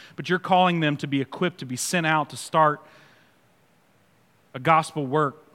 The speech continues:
throughout our region, maybe across the world. God, I pray that you would give us courage to hear that this morning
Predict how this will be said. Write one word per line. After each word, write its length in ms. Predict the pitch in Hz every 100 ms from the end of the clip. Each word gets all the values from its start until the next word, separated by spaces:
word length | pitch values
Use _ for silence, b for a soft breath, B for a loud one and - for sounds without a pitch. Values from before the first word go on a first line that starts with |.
| 131 - _ -
throughout 320 | 139 143 147
our 120 | 135
region, 560 | 131 156 165 160 165 156
maybe 280 | 147 147
across 340 | 135 156 143 -
the 80 | 135
world. 400 | 143 151 135 120
God, 160 | 135
I 60 | 135
pray 200 | - 156
that 220 | 135 -
you 140 | 139 131
would 320 | 131 117 104 _ b b b
give 160 | 160
us 140 | 147 -
courage 640 | - 156 151 147 - - - -
to 100 | 127
hear 240 | 147 160
that 220 | 160 160
this 220 | 151 -
morning 380 | 160 160 165 151